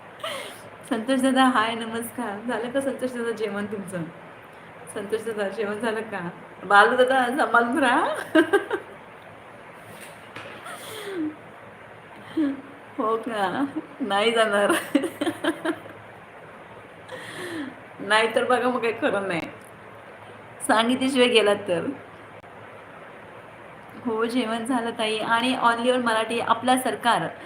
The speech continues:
भाजप सरकार. <laughs> तर मराठीमध्ये कमेंट करा, आपलं सरकार, भाजप सरकार. बरं का, तुम्ही आपलं सरकार, भाजप सरकारची आयडिया आहे ना, तर मराठीमध्ये कमेंट करा. झालं जे-, झालं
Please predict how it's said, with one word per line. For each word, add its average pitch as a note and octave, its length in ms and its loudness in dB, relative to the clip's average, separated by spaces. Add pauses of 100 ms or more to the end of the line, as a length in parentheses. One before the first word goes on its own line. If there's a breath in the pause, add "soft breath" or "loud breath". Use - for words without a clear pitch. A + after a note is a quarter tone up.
(360 loud breath)
भाजप A3 400 2
सरकार. A#3+ 600 4
<laughs> - 1080 -2
तर G#3 100 2
मराठीमध्ये G#3+ 480 0
कमेंट F#3+ 360 -4
करा, E3+ 300 -6
आपलं A3+ 320 0
सरकार, A3+ 420 -2
भाजप G#3 380 0
सरकार. G#3 480 -2 (720 loud breath)
बरं A#3+ 160 4
का, A3+ 300 4 (380)
तुम्ही A3+ 200 6
आपलं G#3 340 4
सरकार, G3 340 -2
भाजप F#3 340 -2
सरकारची F3+ 420 -2
आयडिया F3 340 4
आहे A3+ 80 6
ना, G3 180 4
तर G3 260 -2 (920 loud breath)
मराठीमध्ये G#3 420 -2
कमेंट F#3+ 400 -6
करा. F#3 180 -4
झालं G#3+ 420 0
जे-, G3 340 -8
झालं G#3 420 -2